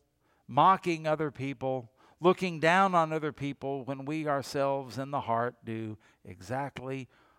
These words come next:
what they are doing. Idolatry is a problem today for the people of God, for us, just as it was back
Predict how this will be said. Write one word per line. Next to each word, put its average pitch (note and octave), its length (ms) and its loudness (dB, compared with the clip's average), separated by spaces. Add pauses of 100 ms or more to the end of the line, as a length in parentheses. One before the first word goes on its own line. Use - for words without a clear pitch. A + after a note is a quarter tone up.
(120)
what A#2+ 300 -2 (500)
they A2 320 -8
are G#2 120 -8
doing. F2+ 580 -12 (920)
Idolatry D3+ 840 0
is A2+ 160 -6
a A2 80 -8
problem D3 640 0
today C3 580 -4
for B2+ 100 -6
the A2 120 -8
people D3+ 440 -6
of A#2 160 -8
God, B2+ 440 -2
for B2+ 180 0
us, - 680 2 (1200)
just B2+ 340 -6
as C3 140 -4
it D#3 120 -8
was C3 500 0
back B2 460 -4